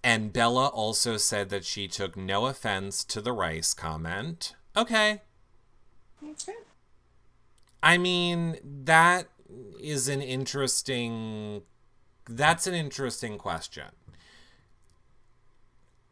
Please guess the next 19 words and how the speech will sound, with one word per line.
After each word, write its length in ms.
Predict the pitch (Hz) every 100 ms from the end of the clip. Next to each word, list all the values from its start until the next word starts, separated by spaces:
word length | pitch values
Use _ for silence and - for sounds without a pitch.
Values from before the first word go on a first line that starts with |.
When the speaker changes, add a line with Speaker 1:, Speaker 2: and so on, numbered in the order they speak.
| _ _
Speaker 1:
How, 580 | - - 165 175 185 190 160 - -
how 520 | - - 185 185 196
do 260 | 165 165 175
we 500 | 139 147 143 135 131
process 680 | - 120 95 90 92 85
that, 260 | - 90 85
Den 220 | 101 90
Maximus 480 | 90 85 - 90 85
Mom? 180 | 95 92 -
If 440 | 131 123 117 - - - - -
Bella 480 | 117 151 156 175 175
is 240 | 165 143
saying, 600 | - 135 117 107 107 110 -
"I'm 260 | 123 143
not 220 | 160 160 160
offended 920 | - - 127 120 104 104 95 92 -
by 320 | 98 107 104
Jackson's 920 | 95 92 107 101 - - 104 101 98 -
comment," 840 | - 113 95 90 80 80 80 -